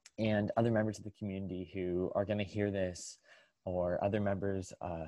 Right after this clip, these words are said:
who have maybe, or other people in the community who, or just out there in the world who have heard or heard of other stories of, you know, s-, ritual abuse or have heard other stories of, you know, daycares or children,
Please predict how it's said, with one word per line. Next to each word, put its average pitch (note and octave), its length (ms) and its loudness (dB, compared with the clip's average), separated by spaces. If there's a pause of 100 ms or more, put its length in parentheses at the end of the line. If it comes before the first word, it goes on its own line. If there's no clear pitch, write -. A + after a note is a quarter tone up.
who A2+ 80 4
have G2 240 2
maybe, G#2 500 2
or E2+ 120 2
other G2+ 120 -2
people A2+ 260 0
in G#2 80 0
the G#2 60 -2
community F#2+ 520 -2
who, F2+ 200 0 (580)
or G#2 160 0
just B2 260 -4 (100)
out A2 200 -2
there A2 100 2
in G2 80 0
the F#2+ 60 -2
world G2+ 260 4
who F#2+ 160 -2
have F2 200 4 (480)
heard A#2 360 -2 (400)
or F#2 360 -2 (280)
heard A2 240 0
of G#2 100 -2
other G#2 180 2
stories G2+ 440 2
of, E2 380 0 (320)
you G#2 140 -4
know, F2+ 320 -2
s-, - 460 -14
ritual A2 420 2
abuse G2+ 580 0
or F2 340 0 (320)
have G2+ 140 -8
heard A2 420 4
other G2 460 0
stories G2+ 440 4
of, F2 100 -4
you F#2 100 -2
know, E2+ 180 -4
daycares G#2 580 -2
or F2 120 -2
children, G2+ 720 0